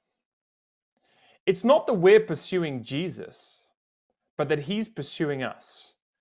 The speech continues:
And we have to decide how to respond to Jesus's pursuit of us.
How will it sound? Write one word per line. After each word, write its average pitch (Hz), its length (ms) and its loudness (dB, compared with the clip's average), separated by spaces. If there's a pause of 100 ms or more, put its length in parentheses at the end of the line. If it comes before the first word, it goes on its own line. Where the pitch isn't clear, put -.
(220)
And 143 120 -4
we 165 100 0
have 151 220 -4
to 143 80 -8
decide 120 640 -6 (500)
how 135 260 -2
to 131 80 -2
respond 123 720 -6 (600)
to 131 100 -12
Jesus's 120 640 -10
pursuit - 720 -18 (380)
of 110 160 -10
us. - 380 -16